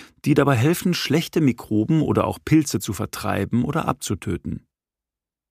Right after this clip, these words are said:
Auch diese sind nicht wirklich unabdingbar, aber wenn Sie an Reizdarm, pathologisch durchlässiger Darmwand oder gewissen Autoimmunreaktionen leiden, dann können Sie durchaus überlegen, ob Sie diese in der Entschlackungsphase zusätzlich einsetzen.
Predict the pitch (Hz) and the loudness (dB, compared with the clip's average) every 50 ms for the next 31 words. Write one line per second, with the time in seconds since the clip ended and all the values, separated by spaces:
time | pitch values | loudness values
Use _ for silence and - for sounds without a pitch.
0 | _ _ _ _ 101 101 101 101 98 - - - 139 143 123 123 113 98 113 120 | _ _ _ _ 0 2 2 2 0 -2 -2 0 2 2 4 4 4 4 4 2
1 | 120 - - 131 127 117 - - - - 107 117 120 113 - 117 113 98 - - | 2 2 2 2 2 2 0 -4 -10 -4 0 0 0 0 0 -2 -2 -2 -2 0
2 | 139 135 123 - 104 95 - - 147 160 170 131 113 92 90 87 - - - - | 0 0 0 -2 -4 -10 -4 0 2 2 4 4 4 2 0 -2 -4 -10 -14 -14
3 | - - - - _ _ _ - 123 127 120 127 123 117 104 139 156 135 - - | -16 -18 -20 -20 _ _ _ 0 0 2 2 2 2 2 0 0 -2 0 -2 0
4 | 104 104 101 - 92 95 113 - - - - - 127 131 143 160 185 202 202 190 | 0 -2 -2 0 0 0 0 -2 -4 -6 -4 -2 -2 0 0 0 0 -2 -2 -4
5 | - - - 101 95 - 98 95 95 101 107 101 113 104 - - - 117 110 98 | -8 -8 -6 -4 -4 -2 0 0 2 2 2 2 2 0 0 0 2 2 2 2
6 | - 101 95 - - - 92 90 - 104 107 120 135 135 127 143 156 156 127 110 | 0 -2 -4 -4 -4 -6 -4 -2 0 0 2 2 2 2 2 0 0 -2 -2 -2
7 | 101 98 92 87 98 90 87 123 - - 117 - - - 127 - - - 113 107 | -2 -2 -2 -2 -4 -6 -6 -4 -4 -4 -4 -2 -2 -4 -2 -2 -2 0 0 2
8 | 113 151 165 123 104 98 95 92 - - - 120 113 110 107 107 104 107 120 147 | 2 4 2 2 2 0 0 -2 -4 -4 -2 2 2 4 4 4 2 2 2 0
9 | 143 - - - - - - - - - _ - 139 143 73 - - - - - | 0 -2 -6 -12 -16 -16 -18 -20 -20 -14 _ -2 0 0 2 2 0 -2 -2 0
10 | 170 180 190 185 165 180 160 151 185 214 202 - - 160 160 - - 143 147 131 | 2 4 4 4 4 2 2 2 2 2 2 0 -2 -4 -2 -2 -2 0 2 2
11 | 123 120 123 110 107 104 92 - - - - - - 104 92 95 92 113 120 131 | 4 4 2 2 2 0 0 -2 -6 -8 -8 -8 -6 -6 -6 -4 0 0 2 2
12 | 117 107 117 - 107 98 - 80 82 95 - - 127 131 - 117 110 104 - - | 4 4 2 2 2 0 0 0 -2 -2 0 0 0 0 2 0 0 0 -2 -2
13 | - 95 95 95 95 98 107 - - - - 135 123 107 110 98 - - 117 131 | -2 -2 0 0 0 0 -2 -4 -4 -2 0 0 2 2 2 0 0 -2 -2 0
14 | 151 - 285 220 92 82 - - - - - - - | 2 2 2 2 2 -2 -4 -6 -8 -10 -10 -12 -14